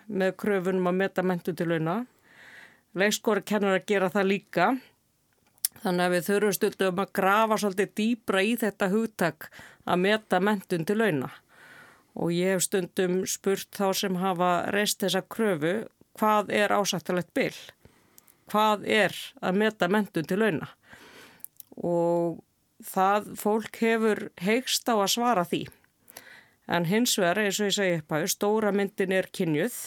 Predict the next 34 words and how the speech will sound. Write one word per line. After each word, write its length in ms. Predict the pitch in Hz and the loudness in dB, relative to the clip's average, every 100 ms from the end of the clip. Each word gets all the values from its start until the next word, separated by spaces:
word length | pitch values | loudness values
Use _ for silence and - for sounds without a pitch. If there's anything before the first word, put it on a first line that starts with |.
| - _ _ - - - - _ _ - | -16 _ _ -20 -20 -20 -20 _ _ -8
Eh, 260 | 180 175 175 | -4 -2 -2
það 220 | 196 196 | 0 2
er 80 | 202 | 2
líka 380 | 220 - 196 185 | 0 0 -2 0
komin 560 | - 220 202 190 190 175 - - | 0 0 2 2 0 -2 -6 -2
annar 340 | 202 208 190 | 2 2 2
áhrifavaldur 640 | 196 202 190 180 180 190 | 2 2 2 0 0 -2
sem 120 | 170 | -2
við 120 | 185 190 | 0 0
eigum 140 | 185 | 0
eftir 160 | 185 180 | -2 -6
að 80 | - | -6
skoða 280 | - 214 185 | -2 0 0
betur 380 | 190 180 - 233 | -2 -2 -4 -2
og 120 | 233 | -2
við 80 | 190 | 0
verðum 260 | 190 185 175 | -2 -2 -4
að 100 | 165 | -2
gera. 280 | 165 156 226 240 | -4 -2 -4 -6
Það 280 | 208 185 | -2 0
er 100 | 175 - _ - | -2 -4 _ -10
eftir 300 | 185 - 180 | -8 -4 -4
uppruna. 400 | 156 208 175 196 262 _ _ _ _ _ _ _ _ _ - - - - - - - - - | -2 -2 0 -2 -4 _ _ _ _ _ _ _ _ _ -14 -14 -16 -20 -20 -20 -20 -20 -6
Eh, 460 | 196 175 170 175 170 - | -2 0 2 2 0 2
en 220 | 185 185 | 2 2
þessi 300 | 185 208 196 180 | 0 0 2 0
stóra 400 | 226 220 226 202 | 2 2 2 2
mynd 320 | 214 208 - | 2 0 -2
að 140 | 175 | 0
það, 320 | 208 208 185 - - - - - - | 2 2 0 -6 -16 -14 -16 -16 -10
við 360 | - 208 214 196 202 190 | -2 0 2 0 -2 2
verðum 460 | 208 208 202 196 | 2 2 0 2
að 80 | 190 | 2
ná 100 | 202 | 2